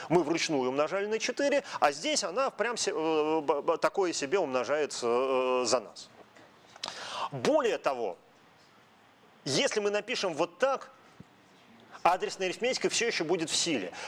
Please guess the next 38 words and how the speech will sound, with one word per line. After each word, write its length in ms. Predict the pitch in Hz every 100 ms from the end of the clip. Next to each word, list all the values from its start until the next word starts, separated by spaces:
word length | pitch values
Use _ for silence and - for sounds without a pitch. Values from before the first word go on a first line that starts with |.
| -
Поскольку 480 | 175 - 254 226 196
C 200 | - 233
знает, 440 | 160 208 185 117 -
что 260 | - - -
array 420 | 190 185 190 120 - - - - - - - - - - - - -
типа 280 | - 208 170
int 420 | 170 240 208 - -
звёздочка, 680 | 110 131 127 92 - - 82
а 80 | 156
не 80 | 143
просто. 400 | 143 120 - 87 - - _ - - - - - - - -
Это 240 | 170 190 190
значит, 340 | 160 262 196
что 160 | - 175
если 300 | 165 226 170
прибавить 480 | - 170 214 165 -
к, 160 | -
к 100 | -
int 220 | - 294 180
звёздочку 540 | 139 175 127 - 139
три, 340 | - 220 285 - - - - - - - - - _ - - - - - -
то 120 | - 196
на 120 | 202
самом 320 | 277 262 180
деле 360 | 131 139 95 87 -
его 180 | 151
надо 160 | 233 175
будет 160 | 151 135
ещё 160 | -
умножить 260 | 185 170 143
на 100 | 131
четыре. 360 | 139 - 107 - - - -
Что, 200 | - -
собственно, 360 | - 214 - 135
мы 80 | 147
видим 240 | 160 127
вот 100 | 117
здесь. 360 | 104 95 82